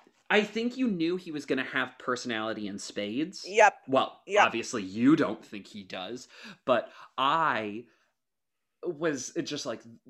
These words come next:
Speaker 1: the fact that he was such a natural mover. But I guess when you are recruited to wrestle at Iowa, you gotta have some sort of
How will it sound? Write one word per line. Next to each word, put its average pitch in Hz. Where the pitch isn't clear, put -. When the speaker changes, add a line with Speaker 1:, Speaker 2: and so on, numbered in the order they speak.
Speaker 1:
the 135
fact -
that 127
he 131
was 117
such -
a 120
natural 107
mover. 101
But 123
I 120
guess 117
when 123
you 123
are 113
recruited 120
to 113
wrestle 104
at 101
Iowa, 104
you 98
gotta 98
have 104
some 110
sort 104
of 92